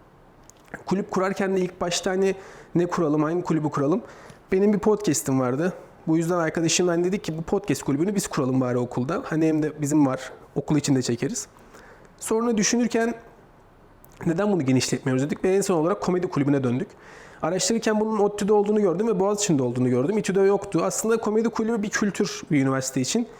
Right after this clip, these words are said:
Hani İTÜ gibi köklü bir okulda da ben bu kültür devam etsin istedim ve komedi kulübünü biraz da bu yüzden açmış olduk.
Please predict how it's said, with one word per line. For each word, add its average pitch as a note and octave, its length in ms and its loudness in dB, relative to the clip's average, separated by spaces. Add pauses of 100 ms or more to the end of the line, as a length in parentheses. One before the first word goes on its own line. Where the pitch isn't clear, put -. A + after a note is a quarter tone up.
(300)
Hani G#3 260 2
İTÜ G#3 180 0
gibi G3 220 0
köklü G#3 320 -2
bir G#3 60 4
okulda D3 320 0
da G3 100 2
ben F#3+ 260 0
bu G3 260 0 (440)
kültür E3+ 360 -2
devam F#3+ 220 2
etsin B2+ 220 0
istedim E3+ 300 0
ve G3+ 60 2
komedi F#3 280 0
kulübünü D#3+ 280 0
biraz F3 220 0
da E3+ 120 0
bu E3 40 2
yüzden C3+ 180 2
açmış - 300 -2
olduk. C#3 300 -2